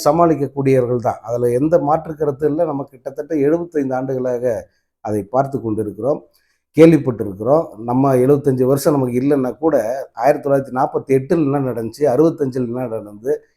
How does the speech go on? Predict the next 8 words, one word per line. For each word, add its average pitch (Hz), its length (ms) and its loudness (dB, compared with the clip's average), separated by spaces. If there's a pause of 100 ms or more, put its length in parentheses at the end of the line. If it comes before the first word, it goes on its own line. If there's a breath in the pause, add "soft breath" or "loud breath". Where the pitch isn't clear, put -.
இதெல்லாம் 190 320 4
நம்ம 160 220 2
வந்து 151 540 2
கேள்விப்பட்டிருக்கோம், 147 720 -2
படிச்சிருக்கோம். 143 600 -2
அப்ப 123 400 0
அத்தனையும் 196 560 2
உண்மை. 185 380 2